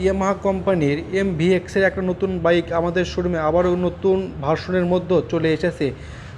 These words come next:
তো একেবারেই কিন্তু বলা চলে নিউ আপডেটে কিন্তু বাইক আপনাদের জন্য একেবারে কিন্তু ভালো মানের কিন্তু একটা বাইক হবে। তো সর্বপ্রথম চলে আসে এই বাইকের দামটা কেমন হবে। তো এই বাইকটার দামটা হবে আজকে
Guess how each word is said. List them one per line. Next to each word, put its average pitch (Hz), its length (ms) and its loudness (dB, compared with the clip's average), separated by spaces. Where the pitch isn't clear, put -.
তো 180 60 0
একেবারেই 196 420 2
কিন্তু 202 260 0
বলা 180 180 6
চলে 185 200 -2
নিউ 185 280 0
আপডেটে 180 460 0
কিন্তু 185 300 0
বাইক 156 260 4
আপনাদের 175 380 -2
জন্য 185 200 2
একেবারে 175 320 2
কিন্তু 185 160 0
ভালো 151 280 4
মানের 165 220 2
কিন্তু 165 180 2
একটা 156 200 0
বাইক 160 360 2
হবে। 156 200 2
তো 180 100 0
সর্বপ্রথম 208 600 2
চলে 196 240 2
আসে 185 300 2
এই 196 120 2
বাইকের 185 460 2
দামটা 175 460 2
কেমন 185 260 2
হবে। 160 260 2
তো 180 80 4
এই 196 140 4
বাইকটার 185 440 2
দামটা 185 320 2
হবে 185 220 4
আজকে 170 460 -2